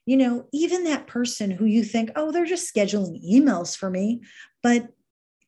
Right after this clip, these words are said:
if they don't, like, they're, they're not just a robot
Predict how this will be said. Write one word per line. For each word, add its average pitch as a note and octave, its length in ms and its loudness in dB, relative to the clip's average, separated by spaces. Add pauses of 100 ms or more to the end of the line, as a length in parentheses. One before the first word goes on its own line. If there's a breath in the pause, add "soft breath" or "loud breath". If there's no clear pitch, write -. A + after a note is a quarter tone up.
(100)
if C4 240 2
they C#4 180 6
don't, E4 280 -4 (180)
like, A3+ 240 -2
they're, A#3+ 480 2 (300)
they're B3+ 240 2
not C#4+ 220 4
just C4 240 -2
a F#3+ 60 0
robot F3+ 680 0